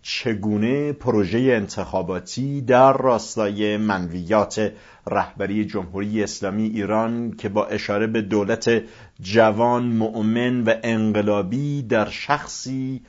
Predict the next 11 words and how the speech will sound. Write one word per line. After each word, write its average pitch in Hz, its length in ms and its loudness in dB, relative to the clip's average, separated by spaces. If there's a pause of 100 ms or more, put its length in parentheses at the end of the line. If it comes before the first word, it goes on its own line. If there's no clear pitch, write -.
(260)
اصولگرا 107 760 4
به 143 140 4
نام 110 240 0
آقای 101 580 0 (340)
پرویز 87 520 2 (400)
فتاح 80 600 -2 (360)
تبلور 98 600 2
می‌یابد 117 480 0
و 95 160 -2 (420)
تحقیق 85 760 -4
می‌یابد. 76 600 -8